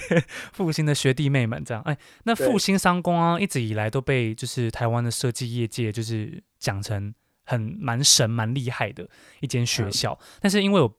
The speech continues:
Speaker 1: 我毕竟是走就是比较传统高中的，跟，跟这个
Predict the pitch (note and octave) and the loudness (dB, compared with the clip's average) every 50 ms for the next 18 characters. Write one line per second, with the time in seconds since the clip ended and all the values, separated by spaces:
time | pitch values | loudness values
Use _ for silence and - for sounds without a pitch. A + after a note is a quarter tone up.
0 | _ - C#3+ A#2 - D3+ C#3+ C3+ D3 C#3 D3 C#3 - A#2+ G#2 G#2 - - - C3 | _ -4 -4 -2 -2 -2 -2 0 0 0 -2 -2 -2 -2 -2 -2 -4 -6 -6 -4
1 | B2 B2 - - - B2 A#2+ A#2+ A2+ A2+ B2 - - B2 A#2 A#2+ C3 A2+ G2+ - | -4 -4 -4 -4 -2 0 0 2 0 0 -2 -4 -2 -2 -2 0 0 -2 0 0
2 | A2 G#2+ A2 - A#2+ G#2+ G#2 G#2 - D2+ - - - C#3+ C#3 C#3+ D3 - - - | 0 0 0 0 -2 -4 -4 -6 -8 -10 -10 -4 -2 0 0 0 -2 -4 -10 -20
3 | - - - - C#3 C#3 C#3+ C3+ D3+ C#3+ - C3 A#2+ A2+ A2 G#2 G#2 A2 D3+ E3 | -20 -4 0 2 2 2 2 2 0 0 2 0 0 0 0 -2 -4 -4 -6 -8